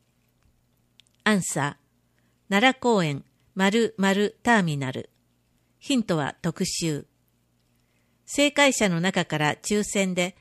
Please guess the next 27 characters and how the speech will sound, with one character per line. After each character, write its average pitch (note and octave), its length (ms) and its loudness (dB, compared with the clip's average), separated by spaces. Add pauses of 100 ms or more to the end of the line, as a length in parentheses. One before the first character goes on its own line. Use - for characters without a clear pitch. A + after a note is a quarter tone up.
(260)
下 B3 320 -2
北 A#3+ 280 0
山 A3+ 280 2
村 G3+ 340 0 (100)
特 G3+ 220 -4
産 B3 280 2
品 A#3 240 -4
セ A3 160 -2
ッ G#3+ 140 -4
ト D3+ 160 -2
を - 240 -4
五 A#3 140 0
名 G#3+ 200 2
に D3 120 -4
プ - 120 -8
レ D#3 120 -2
ゼ C3+ 140 -8
ン C3 80 -10
ト。 - 220 -10 (2250)
奈 A3+ 320 4
良 - 60 -20
ほ F#3+ 140 -2
の A#3 120 2
ぼ A3 120 0
の G#3+ 140 0
散 F#3+ 280 -2
歩 - 260 -10